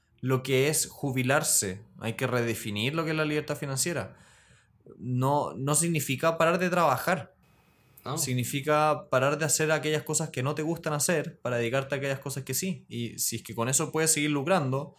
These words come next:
Speaker 1: bienvenido sea.
Speaker 2: Sí,
Speaker 1: De hecho,
Speaker 2: sí.
Speaker 1: yo, yo, yo estoy clarísimo que yo no voy a parar de hacer cosas y trabajo e inversiones cuando llegue la libertad financiera. Esa cuestión está
Speaker 2: <laughs>
Speaker 1: clarísima.
Speaker 2: Es que qué horrible que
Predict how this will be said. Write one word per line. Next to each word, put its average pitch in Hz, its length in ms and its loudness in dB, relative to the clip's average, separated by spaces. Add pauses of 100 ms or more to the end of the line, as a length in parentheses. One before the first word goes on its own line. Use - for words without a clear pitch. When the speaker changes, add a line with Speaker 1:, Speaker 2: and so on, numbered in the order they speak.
(280)
Speaker 1:
bienvenido 131 420 2
sea. 143 400 4 (460)
Speaker 2:
Sí, 147 80 -10
Speaker 1:
De 208 80 2
hecho, 127 240 2
Speaker 2:
sí. 117 340 -4
Speaker 1:
yo, 113 260 -4
yo, 98 60 -8
yo 139 160 2
estoy 135 180 0
clarísimo 131 540 2
que 117 120 4
yo 120 140 2
no 131 300 4
voy 160 200 6
a 151 100 8
parar 160 340 6
de 165 120 4
hacer 156 280 4
cosas 160 320 2
y 160 80 2
trabajo 156 540 4
e 160 40 2
inversiones 151 640 0
cuando 170 220 0
llegue 180 160 4
la 175 120 4
libertad 175 300 0
financiera. 196 480 2
Esa 160 140 6
cuestión 135 260 2
está - 140 0
Speaker 2:
<laughs> - 0 -
Speaker 1:
clarísima. 120 600 0 (140)
Speaker 2:
Es 196 80 -2
que - 320 -2 (680)
qué 175 140 6
horrible 220 600 0
que 185 360 0